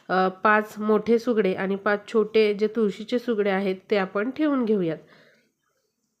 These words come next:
आता प्रत्येक सुगड्याला हळद कुंकू वाहून घ्यायचं आहे. आता बघा, चौदा जानेवारीला मंगळवारी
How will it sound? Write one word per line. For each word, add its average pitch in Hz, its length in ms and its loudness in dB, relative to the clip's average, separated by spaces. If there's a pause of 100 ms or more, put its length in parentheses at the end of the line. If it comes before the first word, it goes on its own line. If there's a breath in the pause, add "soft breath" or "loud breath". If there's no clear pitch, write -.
(960)
आता 208 220 0
प्रत्येक 240 540 -2
सुगड्याला 202 540 0
हळद 208 180 2
कुंकू 190 460 -6
वाहून 190 360 0
घ्यायचं 185 360 -6
आहे. 170 260 -4 (3000 soft breath)
आता 302 220 2
बघा, 214 280 2 (960 loud breath)
चौदा 254 320 4
जानेवारीला 208 720 2
मंगळवारी 214 800 0